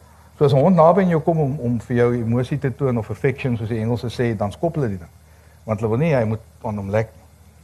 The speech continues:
En so het hulle ons klein hondjies begin skop en die honde het natuurlik, eh,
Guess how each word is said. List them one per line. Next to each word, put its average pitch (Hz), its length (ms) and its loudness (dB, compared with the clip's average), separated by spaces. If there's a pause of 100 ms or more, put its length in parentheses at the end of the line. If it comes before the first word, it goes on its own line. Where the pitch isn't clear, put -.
(840)
En 117 60 0
so 185 120 0
het 185 140 2
hulle 143 200 4
ons 143 180 2
klein 160 180 2
hondjies 131 380 -2
begin 127 260 -4
skop 165 340 -4
en 120 80 2
die 120 80 2
honde 135 240 2
het 139 100 -2
natuurlik, 127 520 -2 (140)
eh, 107 280 0